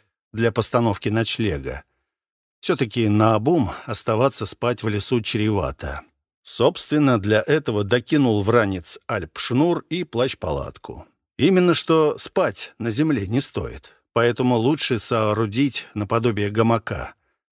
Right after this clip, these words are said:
Возможно, это всё моя паранойя, но, памятуя о законе Мерфи, если что-то может пойти не так,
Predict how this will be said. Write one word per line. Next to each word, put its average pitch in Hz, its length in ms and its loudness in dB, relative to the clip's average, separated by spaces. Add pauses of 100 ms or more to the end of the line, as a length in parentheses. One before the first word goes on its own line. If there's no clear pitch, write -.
Возможно, 120 600 2
это 135 340 0
всё 123 220 0
моя 110 260 2
паранойя, 123 720 -2
но, 92 500 -4 (440)
памятуя 117 540 2
о 127 140 -2
законе 107 480 0
Мерфи, 113 600 -4 (440)
если 110 300 -2
что-то 110 360 -2
может 110 340 2
пойти 104 360 -2
не 101 120 -2
так, - 400 0